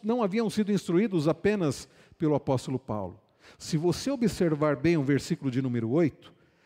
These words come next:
olha o que, que ele diz no final: "Que também vos dá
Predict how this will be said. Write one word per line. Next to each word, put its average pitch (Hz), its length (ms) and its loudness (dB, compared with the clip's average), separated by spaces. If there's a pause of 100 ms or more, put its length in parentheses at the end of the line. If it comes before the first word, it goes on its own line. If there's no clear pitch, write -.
(180)
olha 240 140 -2
o 226 40 -2
que, 226 120 -6
que 233 100 -4
ele 214 100 -2
diz 196 220 -2
no 196 100 -2
final: 131 560 -4 (400)
"Que 262 200 0
também 214 540 2
vos 170 300 2
dá 139 400 -2